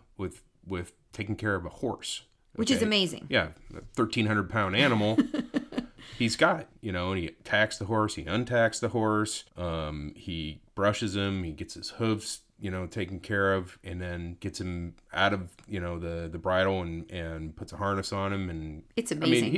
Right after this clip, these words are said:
Speaker 1: he, he, he, he just kills it there. And I'm just like, a couple, couple years ago when he first started there, he, he
Speaker 2: Uh-uh.
Speaker 1: didn't have the con-,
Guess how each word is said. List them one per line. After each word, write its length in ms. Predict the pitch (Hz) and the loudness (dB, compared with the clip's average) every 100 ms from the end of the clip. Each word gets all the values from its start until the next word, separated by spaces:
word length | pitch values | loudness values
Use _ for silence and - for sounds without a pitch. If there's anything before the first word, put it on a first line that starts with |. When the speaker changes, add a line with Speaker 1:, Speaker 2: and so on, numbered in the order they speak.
| - | 0
Speaker 1:
he, 60 | |
he, 180 | 135 180 - _ - | -2 -2 -6 _ -14
he, 240 | 117 156 - | -8 -8 -8
he 160 | - | -6
just 320 | 143 135 - - | -2 -2 -2 -2
kills 240 | - 175 | -2 -2
it 120 | 80 | -6
there. 180 | - 80 | -4 -4
And 100 | 85 | -2
I'm 100 | 101 | -4
just 240 | 120 - | -4 -8
like, 160 | - - | -14 -10
a 40 | |
couple, 280 | - 156 - | 0 0 0
couple 280 | - 147 139 | 0 2 4
years 220 | 110 143 | 6 6
ago 160 | 131 98 | 6 4
when 100 | 92 | 2
he 60 | 92 | 0
first 260 | - 104 | 0 0
started 300 | - 95 127 | 2 4 4
there, 200 | 82 80 | 2 0
he, 140 | 85 95 | -2 -4
he 200 | - 95 | -6 -4
Speaker 2:
Uh-uh. 280 | 156 - 147 | -4 -6 -8
Speaker 1:
didn't 240 | 131 82 | -6 -4
have 180 | 80 82 | -2 -2
the 60 | - | -4
con-, 260 | - 120 | -4 -2